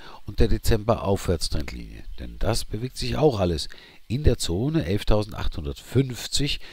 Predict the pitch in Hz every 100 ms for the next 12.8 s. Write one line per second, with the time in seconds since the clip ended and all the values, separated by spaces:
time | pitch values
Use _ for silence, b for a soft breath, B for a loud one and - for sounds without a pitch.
0 | B - 85 - 95 92 95 - - 95
1 | 95 - - - 135 143 - - - -
2 | - - - - - 65 64 - - B
3 | B B - 71 - - 143 127 147 -
4 | B B - - 69 107 180 185 - 76
5 | 60 - 60 - - 82 - 85 - 73
6 | - 107 - 82 82 - - 80 - 110
7 | 95 - 82 98 - 85 87 151 110 73
8 | 73 78 82 80 B B B 104 87 95
9 | 127 127 131 127 - 107 - 82 76 95
10 | 127 - 113 120 113 - 95 80 - 190
11 | 185 110 85 82 82 85 85 85 92 -
12 | 98 - 82 82 78 76 78